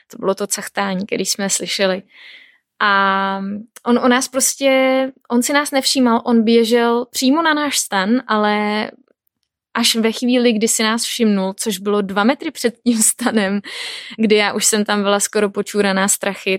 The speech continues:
tak, eh, tak se zastavil, no. A, a já jsem v ruce sice měla bear spray, ale vlastně jsem ho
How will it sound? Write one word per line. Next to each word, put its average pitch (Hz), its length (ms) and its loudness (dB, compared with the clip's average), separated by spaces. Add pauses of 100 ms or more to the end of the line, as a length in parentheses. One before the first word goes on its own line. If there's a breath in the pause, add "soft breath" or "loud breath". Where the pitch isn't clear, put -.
tak, 185 300 -6
eh, 196 1040 -6
tak 214 140 -2
se - 140 0
zastavil, 196 560 0
no. 180 140 -8 (200)
A, 185 300 0 (1000 soft breath)
a 214 80 0
já 208 100 0
jsem 233 160 2
v 226 40 4
ruce 240 260 4
sice 254 280 2
měla 226 280 4
bear 202 240 0
spray, 208 440 0
ale 196 420 0
vlastně 196 320 -4
jsem - 200 -2
ho 196 240 -4